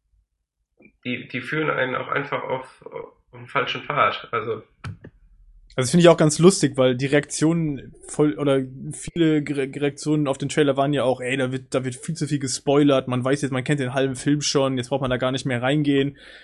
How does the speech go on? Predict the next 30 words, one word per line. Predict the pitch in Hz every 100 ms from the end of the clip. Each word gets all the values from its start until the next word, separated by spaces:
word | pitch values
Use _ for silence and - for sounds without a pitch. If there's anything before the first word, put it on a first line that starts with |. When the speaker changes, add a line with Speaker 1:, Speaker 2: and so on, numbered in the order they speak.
| -
Speaker 2:
Und | 135
ich | 127
glaub, | 151 147
dass | 135
das | 151
eigentlich | 131 131 127
Unfug | 202 214 - -
ist, | 117 -
weil | 120 120
ich | 120 -
glaub, | 131 131
man | 135 127
weiß | 127 147 - - _ -
eigentlich | 135 135 135 - - - _
von | - 139
der | 131 127 - -
Story | - 143 147 143
noch | 135 -
gar | 151 160
nichts. | 113 107 - - - -
Also | 117 123
es | 123 131
ist, | 123
es |
ist | 127
alles, | 127 139 135
es | 131 139 131
sind | 131
Hints, | 156 156 -
aber | 127 117 120